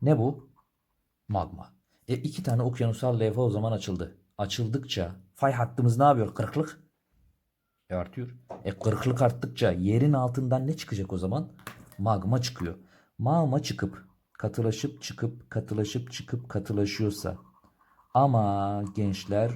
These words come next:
unutmayacağız, bu katılaşma oldu, doğru mu? Oldu. Ama suyun üstüne çıkmadı. Okyanusun üstünü kara parçası haline getiremedi.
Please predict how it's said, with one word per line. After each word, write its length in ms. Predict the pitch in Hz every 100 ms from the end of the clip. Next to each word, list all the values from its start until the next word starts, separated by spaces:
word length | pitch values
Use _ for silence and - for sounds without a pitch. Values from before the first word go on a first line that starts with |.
| -
unutmayacağız, 840 | 110 113 110 110 98 92 110 104
bu 100 | 113
katılaşma 640 | - 101 104 104 98 117
oldu, 320 | 110 107 101 98
doğru 300 | 98 110 131
mu? 340 | 92 - - -
Oldu. 440 | 92 92 98 101 - _ - - - _
Ama 240 | 131 131 95
suyun 520 | - 127 135 117 95
üstüne 380 | 117 - 117 143
çıkmadı. 460 | - - 82 - - _ _ _ -
Okyanusun 640 | 120 - 123 123 160 151
üstünü 600 | 117 - - 113 165 -
kara 260 | 120 131
parçası 420 | 123 104 - - 104
haline 240 | 98 156
getiremedi. 560 | 117 - 98 80 78